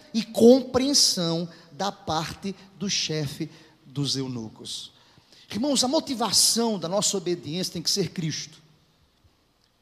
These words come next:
Eu confesso para os irmãos que eu fico muito triste quando eu vejo um crente desdenhando da, das lideranças instituídas por Deus. Nós devemos orar, até com falta de respeito, irmãos.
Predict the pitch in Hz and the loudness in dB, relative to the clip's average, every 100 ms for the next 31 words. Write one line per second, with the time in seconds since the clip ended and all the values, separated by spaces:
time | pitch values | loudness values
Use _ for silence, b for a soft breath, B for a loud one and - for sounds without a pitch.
0 | _ 202 226 254 302 - 233 202 214 262 | _ -10 -2 4 6 6 2 2 4 2
1 | - 185 262 269 349 - - 185 214 214 | 2 -2 -2 0 -2 -4 -4 0 2 0
2 | 185 170 220 202 226 220 - 214 214 220 | -4 0 0 0 -4 -6 0 2 0 -2
3 | 214 B B B 135 214 240 226 226 202 | -10 B B B -2 0 2 2 0 -2
4 | 214 180 175 175 185 196 190 190 202 202 | -2 -2 -4 -2 -4 -2 -2 -2 -2 0
5 | 185 202 - 202 190 185 - 190 151 156 | 0 0 -2 -6 -2 -2 -2 -6 -4 -4
6 | 135 160 156 156 208 170 208 196 170 - | -4 -6 -6 -6 -4 -2 0 0 -2 -8
7 | - - _ _ _ _ _ _ _ _ | -16 -20 _ _ _ _ _ _ _ _
8 | _ - 202 294 269 220 254 254 226 233 | _ -10 -4 -2 -2 -2 -2 -2 -2 0
9 | - - - 220 220 202 170 151 175 - | 2 2 0 -6 -6 -8 -10 -10 -12 -14
10 | - | -18